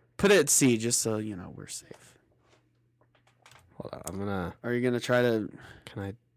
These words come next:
Speaker 2: is this how this works?
Speaker 1: Are you gonna screenshot it and then Google Lens? Oh, I have heard of this one, but it died fast.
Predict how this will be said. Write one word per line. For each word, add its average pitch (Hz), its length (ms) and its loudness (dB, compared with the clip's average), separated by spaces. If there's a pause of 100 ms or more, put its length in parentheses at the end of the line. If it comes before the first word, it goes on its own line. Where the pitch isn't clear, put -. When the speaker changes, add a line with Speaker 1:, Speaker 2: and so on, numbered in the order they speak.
Speaker 2:
is - 140 -16
this - 180 -14
how - 80 -8
this 113 160 -8
works? 123 440 -6
Speaker 1:
Are 127 80 4
you 123 60 6
gonna 123 120 6
screenshot 127 680 6
it 131 180 6
and 110 180 -6
then 107 340 -4 (2000)
Google 127 320 6
Lens? 110 680 0 (1300)
Oh, 180 640 8
I 175 140 8
have 180 520 6
heard 160 360 8
of 131 120 6
this 127 300 2
one, 117 520 -4 (1000)
but 143 180 6
it 151 260 8
died 113 600 4
fast. 101 800 -10